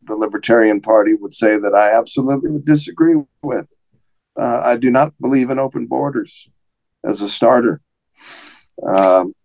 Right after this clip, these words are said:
you just can't be sovereign without borders. A-, and that's the key word there, sovereign. And that's the Montana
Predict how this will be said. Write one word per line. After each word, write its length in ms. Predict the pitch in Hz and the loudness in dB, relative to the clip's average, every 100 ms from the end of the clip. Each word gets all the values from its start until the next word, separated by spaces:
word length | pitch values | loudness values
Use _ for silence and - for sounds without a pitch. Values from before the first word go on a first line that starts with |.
| - - _ _ | -20 -20 _ _
you 1000 | - - - - - - 101 110 113 - - | -20 -16 -14 -12 -12 -8 -6 -6 -6 -2 2
just 220 | 120 - | 2 2
can't 220 | 135 113 | 0 2
be 100 | 165 | 0
sovereign 560 | - 147 123 104 82 73 _ - | 2 2 2 0 -8 -12 _ -6
without 420 | 113 107 104 101 | -2 2 2 2
borders. 640 | 98 113 107 92 76 - - | 0 0 0 -2 -10 -16 -6
A-, 240 | 110 107 107 | 0 0 2
and 100 | 110 | 2
that's 380 | 117 113 - - | 2 0 -8 -10
the 100 | - | -6
key 220 | - - 131 | -2 4 4
word 300 | 151 170 120 | 6 2 2
there, 260 | 101 - _ _ _ _ _ | -4 -4 _ _ _ _ _
sovereign. 500 | - 123 117 90 76 _ _ _ _ _ _ _ | -4 2 2 2 -8 _ _ _ _ _ _ _
And 200 | - 104 | -6 -4
that's 180 | 107 - | -4 -4
the 100 | 117 | -2
Montana 500 | 113 117 107 117 117 | 2 0 0 -2 -2